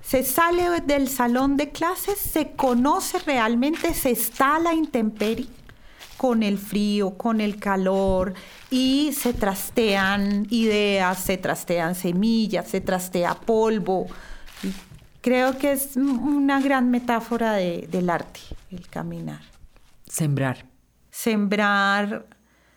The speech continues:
Speaker 1: sembrar para mí ha sido muy importante. No es fácil porque sembrar requiere disciplina. U-, una <laughs> gran disciplina y una gran compasión.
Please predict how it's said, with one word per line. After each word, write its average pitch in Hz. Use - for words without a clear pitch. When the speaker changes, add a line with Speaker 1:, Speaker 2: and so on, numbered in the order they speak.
Speaker 1:
sembrar 226
para 240
mí 214
ha 214
sido 226
muy 262
importante. 233
No 240
es 247
fácil 330
porque 220
sembrar 196
requiere 208
disciplina. 214
U-, 185
una 180
<laughs> -
gran 269
disciplina 262
y 220
una 185
gran 220
compasión. 208